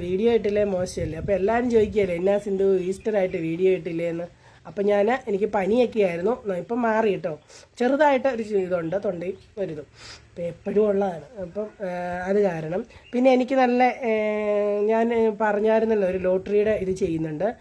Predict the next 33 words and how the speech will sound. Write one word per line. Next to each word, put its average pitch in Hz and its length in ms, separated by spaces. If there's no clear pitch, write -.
അപ്പം 208 160
അതുകൊണ്ട് 202 340
ഞാൻ 208 100
നല്ല 226 240
തിരക്കിലായിരുന്നു, 185 600
ഒരു 190 180
ഫോണേ 175 280
ഉള്ളൂ. 165 240
അപ്പം 202 180
നമുക്ക് 208 280
വീഡിയോ 220 320
എടുക്കാൻ 226 380
വേണ്ടി 240 200
പറ്റത്തില്ല, 196 460
അതുകൊണ്ടാണ് 220 360
വീഡിയോ 226 320
ഒക്കെ 202 220
ഇടൽ 190 180
കുറഞ്ഞു 240 360
കുറഞ്ഞു 247 280
വന്നത്. 165 300
അപ്പം 214 220
ഇടയ്ക്കൊക്കെ 240 440
ഇതുപോലെ 202 360
വീഡിയോ 170 300
കിട്ടുമ്പോൾ 180 360
എടുക്കാൻ 196 300
പറ്റുമ്പോൾ 196 360
ഒക്കെ 190 200
എടുക്കാം. 170 300
ഇന്ന് 202 180
ഞാൻ 208 140
ഉണ്ടാക്കുന്നത് 226 640